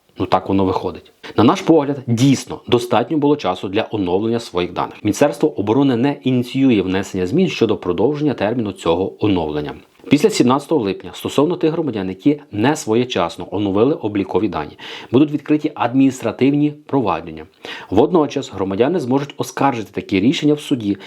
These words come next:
надаючи підтверджуючі документи, що дійсно вони не змогли це зробити своєчасно. Водночас Андрусяк зазначив, що законом не передбачена процедура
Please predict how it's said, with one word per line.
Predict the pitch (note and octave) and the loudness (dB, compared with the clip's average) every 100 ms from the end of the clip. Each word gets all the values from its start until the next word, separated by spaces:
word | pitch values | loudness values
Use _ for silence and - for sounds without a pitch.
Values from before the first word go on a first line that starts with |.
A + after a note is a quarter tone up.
| - - | -10 -2
надаючи | G#2 G#2+ G#2 E3+ | 0 2 2 0
підтверджуючі | E3+ G3 D3+ B2+ A2+ G#2+ G#2+ G2+ - F#2+ | -2 -4 -2 0 0 -2 -4 -4 -6 -2
документи, | B2+ D#3+ A#2+ G2 F#2+ G2 | -2 0 -2 -2 -6 -4
що | - | 0
дійсно | C#3 A#2+ B2 G#2+ A2+ | 0 0 -2 -2 -6
вони | F#2 F#2+ | -2 -2
не | F#2 G2+ C#3+ | 0 2 0
змогли | D3+ F#3+ C3+ B2 C#3 | 2 0 2 0 0
це | - A#2 | 0 -2
зробити | B2 A#2+ F#2+ F2+ E2+ F#2+ - - | -2 -2 -2 -2 0 -2 -4 -12
своєчасно. | - F#2 F2 G2+ - D2 - - - _ _ - | -6 0 2 2 0 0 -2 -12 -20 _ _ 0
Водночас | F#2+ B2 E3 F#3 F3+ - | 4 4 4 2 0 0
Андрусяк | C3+ E3 F#3 F#3+ F3+ | 2 4 2 4 2
зазначив, | E3+ F3 F3+ - E2 | 2 0 0 -2 -8
що | - G2+ | -6 0
законом | C#3 D#3 D3+ E3 D3+ C3 | 0 2 0 2 2 2
не | C#3+ | 0
передбачена | D3 C#3+ C3 A2+ B2 A#2+ G2+ F2+ | 0 -2 0 -2 -2 -2 -6 -8
процедура | - G#2+ - F#2+ G#2 G#2+ C#3+ | -4 -4 -2 -4 2 4 2